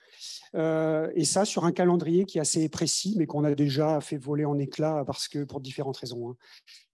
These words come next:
Euh, et donc, en fait, on a le, le, cette présentation, elle concerne plutôt la première étape, qui est, euh, l'expérimentation autour des, des pirogues.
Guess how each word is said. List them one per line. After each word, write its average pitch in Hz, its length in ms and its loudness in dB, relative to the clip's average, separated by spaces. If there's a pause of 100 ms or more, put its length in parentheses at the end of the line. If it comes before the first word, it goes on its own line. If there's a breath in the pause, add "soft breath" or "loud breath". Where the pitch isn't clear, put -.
(180)
Euh, 170 680 2 (300)
et 196 340 6 (1040)
donc, 185 260 4
en 185 120 2
fait, 247 240 2
on 196 120 6
a 190 320 4 (200)
le, 196 320 6
le, 180 400 8
cette 196 160 2
présentation, 214 640 4
elle 185 80 2
concerne 202 440 2
plutôt 196 220 2
la 185 100 2
première 185 260 2
étape, - 340 0 (320 soft breath)
qui 170 160 2
est, 180 260 4
euh, 147 100 -2
l'expérimentation 160 760 2
autour 160 260 0
des, 139 180 2
des 143 120 -2
pirogues. 139 440 0